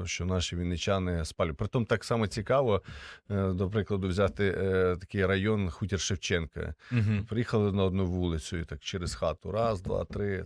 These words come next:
Speaker 1: Ц-, власники спалювали.
Speaker 2: Ну, це традиція. Знову таки, багато хто скаже, що це традиція.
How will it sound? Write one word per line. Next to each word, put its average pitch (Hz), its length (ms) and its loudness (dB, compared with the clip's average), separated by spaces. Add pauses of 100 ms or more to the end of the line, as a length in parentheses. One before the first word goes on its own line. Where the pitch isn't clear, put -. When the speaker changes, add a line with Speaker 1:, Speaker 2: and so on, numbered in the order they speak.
Speaker 1:
Ц-, - 160 -20 (400)
власники 92 680 -4
спалювали. - 500 -4
Speaker 2:
Ну, 131 60 2
це 160 140 4
традиція. 110 760 2 (140)
Знову 127 300 6
таки, 107 180 0
багато 127 340 4
хто - 180 2
скаже, 165 260 4
що - 140 0
це 240 140 4
традиція. 120 680 0